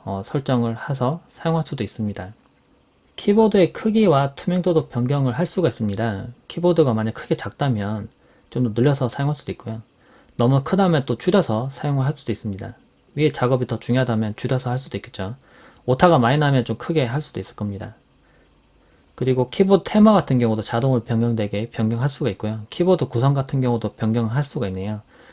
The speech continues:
자신이 편하게 키보드를 변경해 두시면 그만큼 오타를 줄일 수가 있고, 어, 좀 더 편리하게 타이핑할 수 있으니까, 어, 알아두시면 좋을 것 같네요. 스마트폰에 알람이 왔네요. 내려보니까, 어, 메시지가 왔는데요.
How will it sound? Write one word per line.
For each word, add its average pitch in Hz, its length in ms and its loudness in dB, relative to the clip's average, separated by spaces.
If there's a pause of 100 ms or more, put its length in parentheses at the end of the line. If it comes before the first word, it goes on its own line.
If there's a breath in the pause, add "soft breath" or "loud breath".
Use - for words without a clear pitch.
(180 soft breath)
자신이 165 540 2
편하게 139 600 0
키보드를 160 420 2
변경해 127 280 2
두시면 131 480 0
그만큼 123 380 0
오타를 135 300 0
줄일 175 200 0
수가 127 220 -6
있고, 104 340 -2 (540 soft breath)
어, 101 180 -6
좀 127 140 2
더 123 120 2
편리하게 170 480 4
타이핑할 151 340 0
수 - 100 -4
있으니까, 127 760 -2
어, - 340 -6 (120)
알아두시면 123 480 0
좋을 107 140 -4
것 107 100 -6
같네요. 95 320 -4 (680 soft breath)
스마트폰에 180 640 2
알람이 131 320 4
왔네요. 104 440 -2 (340)
내려보니까, 123 840 -2 (440)
어, 110 180 -8
메시지가 135 540 -2
왔는데요. 104 500 -4